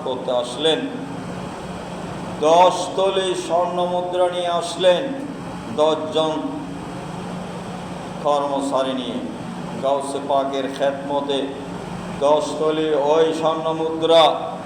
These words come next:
পেশ করে আরজ করলেন, "হুজুর, আমার এই হাদিয়া তোহফা আপনি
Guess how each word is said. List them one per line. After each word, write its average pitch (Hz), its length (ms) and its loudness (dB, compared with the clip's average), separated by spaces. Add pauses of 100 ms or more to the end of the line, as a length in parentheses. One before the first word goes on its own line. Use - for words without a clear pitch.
(320)
পেশ 156 380 2
করে 151 200 4
আরজ 147 380 4
করলেন, 143 420 2 (720)
"হুজুর, 135 420 0
আমার 131 300 0
এই 123 100 0 (100)
হাদিয়া 131 440 4 (200)
তোহফা 131 720 0
আপনি 131 260 -2